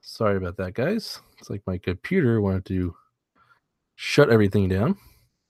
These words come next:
or my Chromecast for that matter. I should be back. If you guys are still in the chat, let me know. I, I see myself, so I'm back. Uh, so <laughs> we'll have to edit that out in mid, mid show, but, uh, anyways, we were talking about the BlackBerry keyboard. Uh,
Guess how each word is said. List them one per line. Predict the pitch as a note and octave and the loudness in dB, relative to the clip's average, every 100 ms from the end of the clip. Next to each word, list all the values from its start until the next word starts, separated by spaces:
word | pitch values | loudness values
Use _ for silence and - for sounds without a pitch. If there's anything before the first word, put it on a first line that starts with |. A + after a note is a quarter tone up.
| - | -10
or | F2+ | -6
my | F2 E2+ | -6 -8
Chromecast | - C#3 A2+ F2 E2 | -2 0 2 -2 -6
for | - | -8
that | F#2 | -8
matter. | - _ | -10 _
I | - C3 | -6 -4
should | - - A#3 | 0 4 6
be | G#3+ | 8
back. | D3 - - | 8 6 2
If | B2 | 6
you | C3 | 8
guys | C3+ A#2+ | 10 8
are | |
still | - C#3 | 6 8
in | A#2+ | 8
the | |
chat, | - B2 A#2+ | 8 6 6
let | A#2+ | 4
me | A2 | 4
know. | G#2+ G#2+ | 4 4
I, | A2 - | 4 2
I | G#2+ | -2
see | - A2+ | 2 2
myself, | G2 - F#2+ - | 4 2 0 0
so | |
I'm | G2 | 0
back. | F#2+ F2 - - - - - - | 2 0 -4 -20 -20 -20 -12 4
Uh, | A2+ G#2+ | 8 8
so | - C#3+ B2 A#2 - _ _ _ _ _ _ _ _ _ _ _ _ _ _ _ _ _ _ - | 8 10 10 10 4 _ _ _ _ _ _ _ _ _ _ _ _ _ _ _ _ _ _ -4
<laughs> | B2+ | 0
we'll | G2 A#2+ | 2 4
have | A#2+ | 4
to | - C3+ | 4 4
edit | B2 A#2 | 4 4
that | A2+ | 2
out | A2 A2 - | 4 2 0
in | G2 F#2 G2+ | -2 -2 0
mid, | A2+ - _ - | -2 -2 _ -4
mid | A2 G2+ | -4 -2
show, | A2+ G2+ | 2 2
but, | G2 G2+ | 2 0
uh, | F#2+ F#2 - _ _ - - - F3+ | 0 -2 -6 _ _ -20 -20 0 8
anyways, | F3+ A#2+ B2+ | 10 10 10
we | F3+ | 8
were | |
talking | D3+ F3+ F3+ | 10 8 8
about | E3+ B2 | 6 6
the | A#2+ A2 | 2 0
BlackBerry | A#2+ B2 - C3 G#2 | 4 2 6 4 4
keyboard. | B2+ A2 F#2+ F#2 F#2 - - | 4 4 4 0 -2 -10 -6
Uh, | G2+ G2 F#2 F2+ | 0 2 0 -2